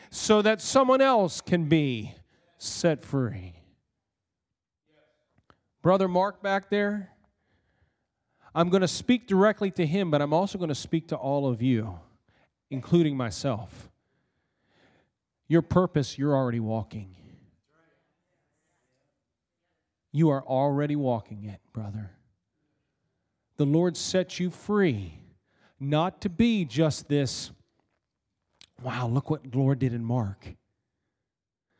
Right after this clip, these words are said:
He set you free because there are countless individuals that are gonna hear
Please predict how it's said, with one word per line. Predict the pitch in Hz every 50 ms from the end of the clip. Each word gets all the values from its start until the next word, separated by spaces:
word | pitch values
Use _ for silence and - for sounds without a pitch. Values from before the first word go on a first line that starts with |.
| _ _ _ _ _
He | - 175 175
set | 143 - - - 170 147 - -
you | 156 143
free | - - - 160 151 139 127 120
because | 104 113 113 - - 127 123 120 107 107
there | 123 123 127 113
are | 120 113 104 - _ _ _ _ _
countless | - - - 160 160 156 - - - 143 143 143 131 - - - _ 123
individuals | 143 139 135 135 127 113 120 117 101 90 104 107 104 98 92 - - - - - _ _ _ _ _ _ _ _ _ _ _ _ _
that | - 127 123
are | 123 117
gonna | 110 123 123 117 104
hear | - - - - 151 143 117 107 101 98 92 87 82